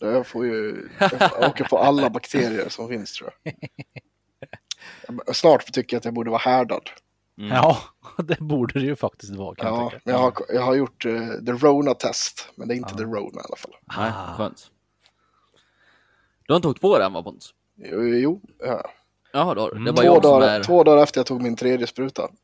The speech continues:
Speaker 3: Mm.
Speaker 2: <laughs> Då
Speaker 3: Ja, just det,
Speaker 2: small
Speaker 3: det kommer
Speaker 2: det.
Speaker 3: jag fan ihåg, för vi skulle ha gjort något då, eller fan det var för någonting. Det var
Speaker 1: Ja.
Speaker 3: något i alla fall där. Eh, ja. Ja, jag har inte åkt på det, vad jag vet.
Speaker 2: Nej.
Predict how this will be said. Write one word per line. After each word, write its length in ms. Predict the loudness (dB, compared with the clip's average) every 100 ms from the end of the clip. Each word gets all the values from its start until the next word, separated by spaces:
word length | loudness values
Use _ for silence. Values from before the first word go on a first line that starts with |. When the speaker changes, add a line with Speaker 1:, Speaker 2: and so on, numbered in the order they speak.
| _
Speaker 3:
Mm. 220 | -12 -10 -10
Speaker 2:
<laughs> 1200 | -10 -16 -20 _ _ _ _ _ _ _ _ _
Då 100 | -8
Speaker 3:
Ja, 40 |
just 200 | -8 -6
det, 60 | -4
Speaker 2:
small 180 | -4
Speaker 3:
det 80 | -6
kommer 160 | -10 -8
Speaker 2:
det. 60 |
Speaker 3:
jag 100 | -8
fan 140 | -8 -8
ihåg, 300 | -8 -8 -10
för 60 | -14
vi 80 |
skulle 180 | -14 -10
ha 40 | -10
gjort 220 | -12 -16
något 200 | -20 -12
då, 160 | -10
eller 140 | -8 -6
fan 180 | -6 -6
det 60 |
var 160 | -8 -10
för 100 | -12
någonting. 300 | -16 -18 -8
Det 60 | -4
var 80 | -2
Speaker 1:
Ja. 60 |
Speaker 3:
något 140 | -4 -6
i 20 |
alla 140 | -8
fall 160 | -6 -6
där. 160 | -6 -10 _ _ _ _ _ _ _ _ _ _ -10
Eh, 60 | -8
ja. 600 | -6 -6 -4 -2 -2 -6 _
Ja, 120 | 0
jag 100 | 2
har 80 | 2
inte 180 | -2
åkt 120 | -10 -6
på 140 | -6
det, 120 | -6 -10 _ _ _
vad 140 | 0 0
jag 60 |
vet. 100 | 0
Speaker 2:
Nej. 80 | -10